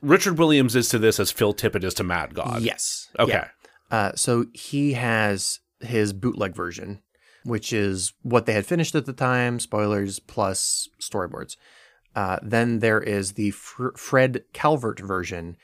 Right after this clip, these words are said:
Speaker 2: which is, we'll get to it.
Speaker 1: No, okay.
Speaker 2: Um, and then there's the Miramax version. And then finally, and this is the version that I had you watch.
Speaker 1: This is the recobbled version.
Speaker 2: This is the recobbled version.
Speaker 1: Yes.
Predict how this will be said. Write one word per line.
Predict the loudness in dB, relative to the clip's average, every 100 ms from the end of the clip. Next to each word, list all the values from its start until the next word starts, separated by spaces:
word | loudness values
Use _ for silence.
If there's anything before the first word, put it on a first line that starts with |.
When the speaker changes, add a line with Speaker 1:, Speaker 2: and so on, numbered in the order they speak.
| -20 _ _ _
Speaker 2:
which | -4 0 2 0 -6 -8 _ _ _ _ _ _
is, | 0 2 2 0 -2 -8 -10 _ _ _
we'll | -2 2
get | 2 0
to | -4 -2
it. | -4 -8 _ -12
Speaker 1:
No, | -6 -4
okay. | -4 2 2 4
Speaker 2:
Um, | 4 4 4 2 -2 -6 _
and | 2 4
then | 4
there's | 2
the | 2
Miramax | 2 4 6 4 0 -4
version. | -6 -6 -6 -10 -12 _ _ _ _ _ _ _ _ _
And | -6
then | -6
finally, | -2 4 4 4 2 2
and | 0
this | 0
is |
the | 0
version | 2 2 0
that | -2
I | -4
had | -6 -8
you | 0
watch. | 4 4 4 -12 _ -20 -20 -2
Speaker 1:
This | -2
is | 2
the | 0
recobbled | 0 2 4 4 2 -8
version. | -8 -6
Speaker 2:
This | -4
is | -4
the |
recobbled | -2 -2 0 -2 -2
version. | -10 -10 -10 -6
Speaker 1:
Yes. | -4 -4 -6 -8 -12